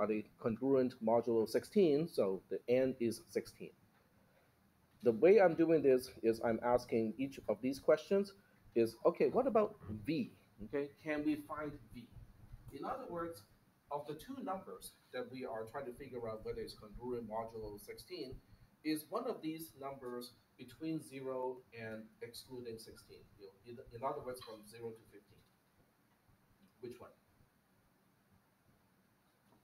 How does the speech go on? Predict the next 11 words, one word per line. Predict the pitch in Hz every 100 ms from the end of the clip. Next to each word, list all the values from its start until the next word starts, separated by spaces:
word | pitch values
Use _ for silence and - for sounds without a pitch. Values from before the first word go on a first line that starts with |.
| _ _ - -
The |
thirteen, | - 151 143 262 220 -
right? | 131 135
Thirteen | 156 151 156 147 135
is | 131 117
be, | 123 117 117
between | 113 - 143 135
zero | 123 131 131 127
and | 107
fifteen. | - 110 - 185 - - -
Okay, | 240 294